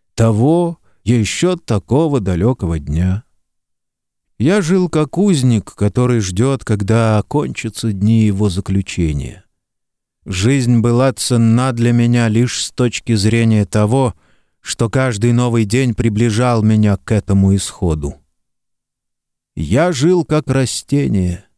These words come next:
не жалуясь, не думая, не проявляя воли. Постепенно все мои чувства притупились.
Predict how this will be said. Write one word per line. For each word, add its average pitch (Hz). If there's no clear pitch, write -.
не 90
жалуясь, 151
не 76
думая, 120
не 131
проявляя 113
воли. 80
Постепенно 123
все 110
мои 104
чувства 95
притупились. -